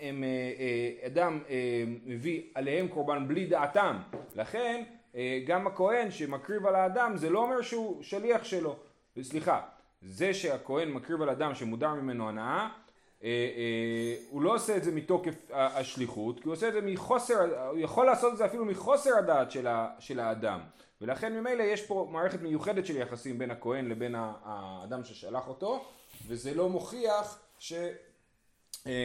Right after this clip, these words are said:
אה, הכהנים הם שליחי ש-, שליחי שמיא. עכשיו אנחנו בלמד וו עמוד א' בשורה הראשונה. "מה טיב רב שימי בר אבא, אם היה כהן, יזרוק עליו דם חטאתו ודם אשמו." אומר רב שימי בר אבא,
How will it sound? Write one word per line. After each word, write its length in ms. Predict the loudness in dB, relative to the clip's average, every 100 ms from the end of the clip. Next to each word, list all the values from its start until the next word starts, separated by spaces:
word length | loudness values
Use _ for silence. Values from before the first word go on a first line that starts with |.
| 2 2 0 0
אה, 200 | 2 2
הכהנים 320 | 2 2 4
הם 100 | 0
שליחי 420 | 0 -2 2 2
ש-, 140 | 2 -6 -8
שליחי 320 | -4 -2 -2
שמיא. 380 | 0 0 0 -4 -12 -20 -20 _
עכשיו 260 | 6 6 6
אנחנו 200 | 4 4
בלמד 480 | 4 4 0 4
וו 60 | 6
עמוד 320 | 6 4 6
א' 160 | 6 6 2
בשורה 320 | 0 6 6
הראשונה. 600 | 4 -2 -6 0 0 0 -4 -20 -20 -20 -20 -20 -4
"מה 180 | 4 6
טיב 180 | 6 4
רב 140 | 4
שימי 260 | 4 4 6
בר 280 | 6 8 8
אבא, 360 | 8 6 4 0 -14 _ 0
אם 220 | 2 4
היה 240 | 6 6
כהן, 640 | 6 2 4 6 8 6 2 -8 -20 -8
יזרוק 560 | -6 -2 4 6 6
עליו 380 | 4 6 8 8 8
דם 220 | 6 6
חטאתו 520 | 0 2 0 4 4 4
ודם 320 | 6 8 6
אשמו." 520 | 2 2 2 0 -2 -16 -20 -8
אומר 440 | -4 2 6 6 6
רב 60 |
שימי 240 | 4 0 4
בר 320 | 6 8 8
אבא, 500 | 10 8 10 8